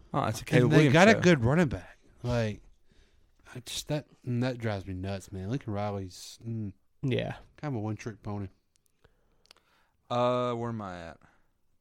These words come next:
Speaker 1: Here we go. Uh, Oklahoma over five and a half touchdowns versus U C F.
Speaker 2: Oklahoma.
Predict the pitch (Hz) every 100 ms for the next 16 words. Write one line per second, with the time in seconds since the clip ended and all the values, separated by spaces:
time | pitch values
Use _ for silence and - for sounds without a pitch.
0 | _ _ _ _ _ _ _ _ _ _
1 | - 107 98 87 - _ _ _ _ -
2 | 135 127 117 - 139 139 143 113 127 135
3 | 143 135 - _ _ _ - 120 127 113
4 | 117 - 120 120 123 117 117 117 110 -
5 | 120 113 - 113 110 104 113 107 101 101
6 | - 98 87 85 - - - _ _ -
7 | - _ _ _ _ _ _ _ _ _
8 | _ _ _ _ _ _ _ - 113 -
9 | 104 - - 185 104